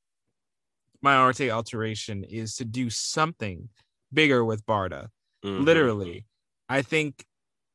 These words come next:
Speaker 1: she has such an interesting story of leaving Darkseid and making her own path that could have really lined up nicely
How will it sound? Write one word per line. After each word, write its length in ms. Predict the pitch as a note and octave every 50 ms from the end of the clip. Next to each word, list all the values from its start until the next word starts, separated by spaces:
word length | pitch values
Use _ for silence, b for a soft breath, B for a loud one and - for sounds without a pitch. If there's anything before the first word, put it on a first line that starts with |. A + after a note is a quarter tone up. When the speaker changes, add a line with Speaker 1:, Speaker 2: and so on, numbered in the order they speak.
| _ _ _ _ _ _ _ _ _ _ _ _ _ _ _ _
Speaker 1:
she 160 | - - -
has 120 | F3 E3+ -
such 160 | G3+ F#3+ -
an 80 | F#3+ C#3+
interesting 380 | C#3+ C#3+ - C#3 C3 C#3+ C#3
story 360 | - - - C#3 C3 C3 C3
of 140 | A#2+ A2 A2
leaving 340 | B2 C#3+ D3+ D3 D3 C3+ B2+
Darkseid 680 | A#2+ A#2+ A#2 A#2 - - A#2 G#2+ G2+ G2+ G2 F#2+ F#2+ G#2+ - _ _ _ _ _ _ _ _ _ _ _ _ _
and 580 | A#2 B2 B2 A#2 A2+ A2 G#2+ G#2 G2 - - - - _ _ _ _ _ _ _ _ _ _ _ _
making 340 | - D#3+ D#3+ - - D3+ C#3+
her 180 | C#3+ C3+ G#2 F#2
own 220 | A#2+ B2 A#2 A2+
path 500 | - - C3+ B2+ A#2+ A2 G2 G2+ A2 - _ _ _ _ _
that 160 | - C3+ C3
could 240 | - - - F#3 F#3+
have 260 | G3+ F3 C#3 A#2 A2+
really 280 | A#2+ C#3+ D#3 D#3+ D#3+ D3+
lined 280 | C3+ C3 C3 C3 C3 B2+
up 160 | A#2 G#2+ A2+
nicely 680 | A2 G#2+ A2 B2+ A2+ - - - A2 G#2 G2+ G2 G2